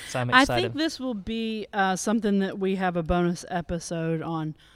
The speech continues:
Speaker 2: often, because there's always lots of
Speaker 1: Always.
Speaker 2: great books coming out.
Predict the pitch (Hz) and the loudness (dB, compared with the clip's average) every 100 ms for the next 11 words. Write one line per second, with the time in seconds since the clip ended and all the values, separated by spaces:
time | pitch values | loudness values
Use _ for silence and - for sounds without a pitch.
0 | - _ - 175 156 - - - 165 - | -20 _ -6 -4 -4 -6 -14 -14 -12 -8
1 | 208 226 277 226 - 339 330 160 139 - | -4 0 2 2 4 4 4 2 -4 -6
2 | 143 135 - 185 147 214 214 170 175 - | -10 -12 -16 -4 2 4 4 4 4 2
3 | - 160 156 143 113 | -2 -2 0 -2 -4